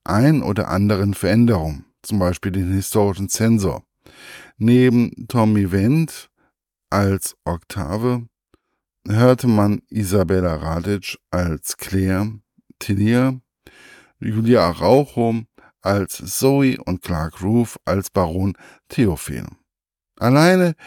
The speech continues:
für dieses kleine Stück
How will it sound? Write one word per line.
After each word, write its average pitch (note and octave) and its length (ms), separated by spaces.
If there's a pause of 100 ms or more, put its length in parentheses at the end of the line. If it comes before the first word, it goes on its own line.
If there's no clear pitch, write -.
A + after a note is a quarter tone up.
(260)
für G2 340
dieses D#3 600
kleine G2+ 360
Stück - 600